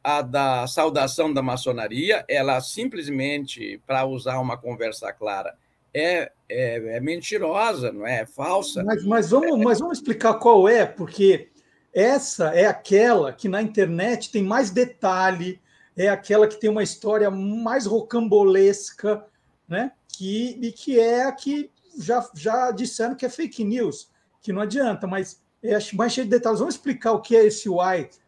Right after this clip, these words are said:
Speaker 2: da, da Inconfidência Mineira, então?
Speaker 1: Olha, esse uai da Inconfidência Mineira, você me ajude a lembrar, seria a senha de tre-, da, da inicia-, essa senha seria composta,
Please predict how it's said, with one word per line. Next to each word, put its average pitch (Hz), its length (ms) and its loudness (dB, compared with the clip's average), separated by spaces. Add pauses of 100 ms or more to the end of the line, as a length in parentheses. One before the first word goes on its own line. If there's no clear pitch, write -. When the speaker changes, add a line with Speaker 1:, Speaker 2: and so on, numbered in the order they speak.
(220)
Speaker 2:
da, 160 480 0
da 165 140 0
Inconfidência 175 680 -4
Mineira, 165 460 -2
então? 175 400 -6 (640)
Speaker 1:
Olha, 135 400 -2
esse 160 320 -4
uai 156 400 4
da 135 160 0
Inconfidência 135 580 -6
Mineira, 123 380 -4
você 139 320 -4
me 135 100 0
ajude 139 400 -2
a 147 60 0
lembrar, 139 480 -2
seria 160 640 -2
a 156 40 -2
senha 160 800 -2 (380)
de 135 260 -6 (140)
tre-, 151 220 -4 (320)
da, 120 180 -6
da 135 220 -2
inicia-, 147 760 -6
essa 139 340 -4
senha 160 460 -4
seria 135 340 -6
composta, 147 800 -4